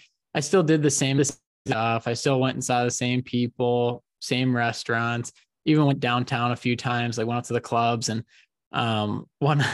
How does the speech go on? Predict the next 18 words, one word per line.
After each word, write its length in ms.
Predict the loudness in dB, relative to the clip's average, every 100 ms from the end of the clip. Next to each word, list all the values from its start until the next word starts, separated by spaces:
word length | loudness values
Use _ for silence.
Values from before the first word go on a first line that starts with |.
| 0
one 220 | 2 2
of 60 | 2
the 80 | 0
nights 340 | 0 -2 -2
had, 260 | -2 -2 -2
like, 220 | -4 -4 _ _ -10
seven 540 | -4 0 0 2 0
N 200 | 0 0
A 160 | 0 0
Heinekens, 840 | -2 -2 -2 -4 -4 -6 -4 -6 -4
just 160 | -2
'cause 180 | 0 0
my 140 | 0 -2
buddy 300 | -2 -2 0
kept 260 | -2 -2
buying 320 | -2 0 2
'em. 160 | 2 2
And, 180 | 2